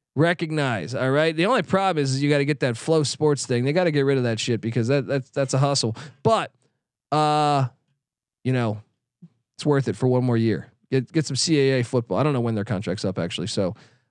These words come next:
uh, we're gonna talk some other conferences, talk a little C, uh, talk a little F C S football with all these conferences, and then we're gonna get to.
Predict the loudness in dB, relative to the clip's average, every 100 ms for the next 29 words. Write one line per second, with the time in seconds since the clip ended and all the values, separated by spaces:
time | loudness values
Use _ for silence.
0 | _ 0 2 2 2 2 2 2 2 2
1 | 0 0 2 0 2 0 0 2 4 2
2 | 2 2 2 2 2 2 0 0 2 4
3 | 2 2 2 2 2 2 0 0 0 0
4 | -2 2 2 4 2 2 2 2 2 2
5 | 2 0 0 2 0 0 -2 0 0 -2
6 | 0 0